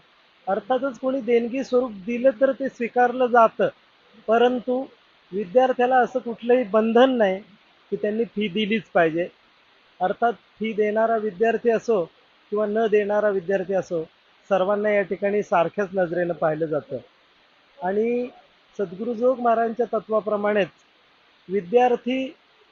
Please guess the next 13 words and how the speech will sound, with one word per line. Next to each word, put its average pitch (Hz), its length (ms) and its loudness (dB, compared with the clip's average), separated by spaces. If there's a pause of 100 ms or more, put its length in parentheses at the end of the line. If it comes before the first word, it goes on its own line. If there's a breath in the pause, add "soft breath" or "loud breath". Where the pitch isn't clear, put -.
(380)
हा 226 120 4
एक 254 160 6 (720)
चांगला 226 420 4
सुजाण 226 460 2
नागरिक 208 500 2
असावा, 165 380 2 (800)
सुजाण 220 360 0
नागरिक 214 540 0
घडावा 185 440 4 (600)
आणि 220 380 -2 (600)
संप्रदायाची 240 800 0
चाकोरी 247 640 0
सांभाळून 214 600 2